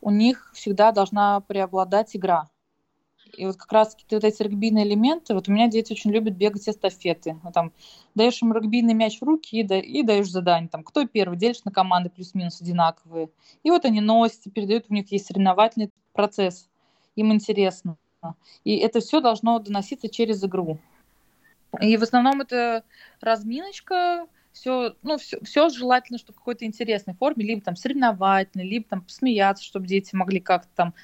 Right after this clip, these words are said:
побаловаться немного. То есть, э, выплеснуть свою энергию, выплеснуть эмоции. Поэтому детям в основном интересно. <laughs>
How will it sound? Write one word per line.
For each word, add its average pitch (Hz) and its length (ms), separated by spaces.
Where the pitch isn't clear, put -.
побаловаться 196 760
немного. 185 540
То - 80
есть, 202 220
э, 202 300
выплеснуть 214 600
свою 208 600
энергию, 185 560
выплеснуть 196 480
эмоции. 180 560
Поэтому 196 680
детям 208 420
в - 20
основном 190 380
интересно. 175 540
<laughs> 254 340